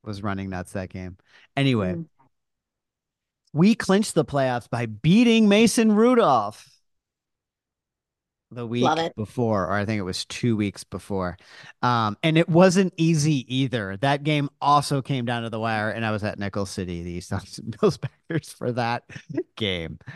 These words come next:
Speaker 1: um,
Speaker 2: <laughs>
Speaker 1: which was nuts. And a fun, fun fact there, um, do you know who Aaron Franklin is?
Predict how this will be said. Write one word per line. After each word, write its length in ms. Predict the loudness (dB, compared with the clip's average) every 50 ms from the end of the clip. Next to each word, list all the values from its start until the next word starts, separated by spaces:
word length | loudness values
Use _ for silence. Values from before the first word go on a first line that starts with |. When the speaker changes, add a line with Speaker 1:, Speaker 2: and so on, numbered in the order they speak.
| -18 -20 -14 _ -2
Speaker 1:
um, 460 | 0 0 2 2 0 0 -2 -4 -4
Speaker 2:
<laughs> 40 | _
Speaker 1:
which 140 | -6 -4 -2
was 180 | -4 -4 -2
nuts. 260 | -4 -4 -4 -4 -6 -12 -14 -6
And 120 | -2 2 2
a 100 | 4 4
fun, 220 | 4 2 2 0
fun 240 | 2 2 2 4 4
fact 260 | 2 2 2 0 -2
there, 300 | -2 -2 -2 -2 -4 -6 _
um, 400 | -2 -2 0 0 -2 -4 -6 -10 -10
do 100 | -4 0 2
you 20 |
know 100 | 2 4
who 140 | 4 2 0 -2
Aaron 260 | -4 -4 -4 -4 -4
Franklin 540 | -6 -8 -8 -6 -6 -6 -6 -6 -6 -4 -4
is? 260 | -2 -4 -4 -6 -8